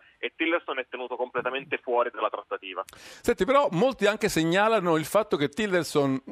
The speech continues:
Speaker 2: era abbastanza discusso anche nel modo in cui ha governato il Dipartimento di Stato. Si dice che lo abbia, eh, svuotato, ne abbia fatto man basta, non sia stato poi in grado di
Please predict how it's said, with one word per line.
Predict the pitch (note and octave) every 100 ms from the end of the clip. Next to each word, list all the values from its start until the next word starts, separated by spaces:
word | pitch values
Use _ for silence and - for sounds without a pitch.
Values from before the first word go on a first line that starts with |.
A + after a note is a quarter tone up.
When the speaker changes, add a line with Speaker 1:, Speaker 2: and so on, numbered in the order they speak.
| -
Speaker 2:
era | F3+
abbastanza | D#3+ D3+ - G3+ E3+
discusso | C3+ - A#3+ F3 -
anche | B2 A2+ A#2+
nel | A#2 A#2
modo | B2 C#3+ C3
in | A#2+
cui | - C3+ B2+
ha | A#2
governato | A2+ A#2 A#2+ A2+ A#2+ A#2+ A2 A#2 - - - -
il | C3
Dipartimento | B2+ C3+ A#2+ C3+ C3 A#2+
di | A2+
Stato. | A2 - A2+ F#2 G#2 A2+
Si | - A#2+
dice | C#3 C#3
che | A#2
lo | A#2
abbia, | C3+ B2 C3+ A#2+ - - -
eh, | - B2+ B2+
svuotato, | C3+ B2+ C#3 C3 G3+ E3+ C#3 C3
ne | B2
abbia | A#2+ B2+
fatto | C3+ B2+ C3
man | B2 B2
basta, | E3 F3 - - C3+
non | B2+
sia | B2+
stato | B2 C3+ B2+
poi | C#3
in | B2+
grado | C#3 B2+
di | B2 B2 B2